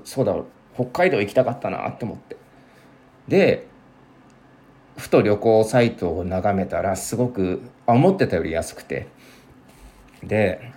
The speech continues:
あの、あ、じゃあちょっと行ってみようかなって思って。うん、ちょうどその期間空いてて。で、そしたらもうその脳みそになっちゃって、そのホテルとか、その、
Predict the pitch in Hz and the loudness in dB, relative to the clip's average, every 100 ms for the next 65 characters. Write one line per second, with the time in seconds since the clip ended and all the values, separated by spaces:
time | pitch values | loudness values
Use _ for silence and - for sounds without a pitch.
0 | - - - - 92 87 85 87 87 - | -20 -20 -20 -16 -14 -14 -14 -10 -8 -6
1 | 92 104 - 87 - 101 101 - 67 67 | -6 -8 -8 -8 -4 -2 -2 -4 -6 -6
2 | - - - - - - - - - - | -8 -10 -12 -12 -10 -10 -14 -20 -20 -20
3 | - - - - - 87 69 65 120 117 | -20 -20 -20 -20 -10 -8 -6 -2 0 0
4 | 117 113 107 - 92 78 78 - 67 71 | 0 0 0 -4 -4 -2 -4 -6 -10 0
5 | 143 120 107 - 143 104 87 92 - 117 | 2 2 -2 0 2 4 2 -2 0 2
6 | 123 120 127 127 123 92 80 80 - - | 6 6 6 6 2 -2 -4 -8 -10 -10
7 | 113 - 98 104 101 90 90 - - - | -8 -4 -2 -2 0 0 -2 -8 -20 -12
8 | - 95 - 82 | -2 -2 -2 -6